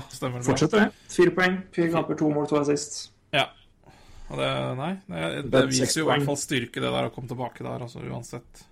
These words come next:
Speaker 2: Mm.
Speaker 1: Så, nei, Dallas er i rute, de.
Speaker 2: Mm.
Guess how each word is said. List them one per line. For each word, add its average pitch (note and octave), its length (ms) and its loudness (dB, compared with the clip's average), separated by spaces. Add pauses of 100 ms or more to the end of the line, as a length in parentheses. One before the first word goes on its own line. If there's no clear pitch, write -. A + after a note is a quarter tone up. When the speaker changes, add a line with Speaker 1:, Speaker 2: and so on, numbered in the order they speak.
(580)
Speaker 2:
Mm. G#2 300 -4 (180)
Speaker 1:
Så, - 160 -18 (1120)
nei, C#3+ 260 0
Dallas D#3 320 2
er F3+ 100 0
i E3+ 40 -2
rute, D#3 220 -6
de. D#3 80 -6 (1800)
Speaker 2:
Mm. A2 260 4